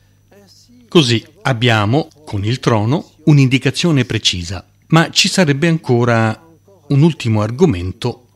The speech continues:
che possiamo analizzare. È il fatto che quando un trono viene utilizzato al plurale,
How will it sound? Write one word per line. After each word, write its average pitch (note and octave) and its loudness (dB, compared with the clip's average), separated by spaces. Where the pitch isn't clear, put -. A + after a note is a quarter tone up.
che B2+ -2
possiamo B2 2
analizzare. G2 -4
È - -2
il G3+ 2
fatto - -6
che A#2 -2
quando G3+ 2
un C3+ 2
trono G2 -2
viene A#2 0
utilizzato A2 -2
al A2 -6
plurale, C3 -2